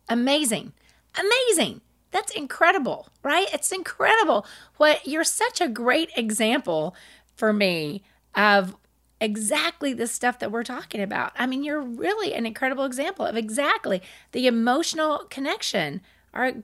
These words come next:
between our emotion, the connection between our emotions and our physical being is, it's,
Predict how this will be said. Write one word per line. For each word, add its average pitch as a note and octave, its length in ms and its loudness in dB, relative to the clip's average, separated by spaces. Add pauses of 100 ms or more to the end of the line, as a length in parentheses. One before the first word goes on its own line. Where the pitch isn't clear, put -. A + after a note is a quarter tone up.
(160)
between B3+ 360 -4
our G#3+ 260 2 (380)
emotion, G#3+ 520 2
the G#3+ 240 2
connection B3+ 540 -2
between G3+ 300 -4
our F#3+ 160 2
emotions C#4+ 760 -2 (600)
and F#3+ 160 -2
our F#3 480 0 (880)
physical C#4+ 400 0
being B3+ 580 -4
is, A#3 240 -6 (960)
it's, - 360 -4